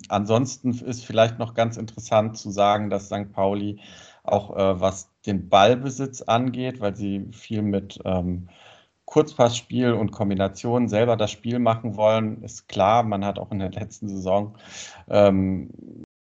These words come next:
ja, eine, äh, ziemlich, äh, dominante, äh, Saison hingelegt, wo man um den Aufstieg mitgespielt hat. Also bekommt man halt auch oft quasi wahrscheinlich die Rolle zugeteilt, mal hier das Spiel machen zu so-,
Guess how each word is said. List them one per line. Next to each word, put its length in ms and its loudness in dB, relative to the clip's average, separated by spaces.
ja, 420 6
eine, 680 0
äh, 20 -16
ziemlich, 640 -4
äh, 160 0
dominante, 1120 0
äh, 260 0
Saison 600 -2
hingelegt, 680 -4
wo 140 -4
man 200 0
um 140 -4
den 140 -4
Aufstieg 360 2
mitgespielt 560 -6
hat. 160 -2
Also 320 -2
bekommt 320 0
man 160 0
halt 160 2
auch 180 2
oft 480 -4
quasi 680 2
wahrscheinlich 680 -2
die 120 -10
Rolle 340 2
zugeteilt, 720 -2
mal 180 0
hier 120 -6
das 160 -4
Spiel 260 -4
machen 280 0
zu 160 -14
so-, 280 2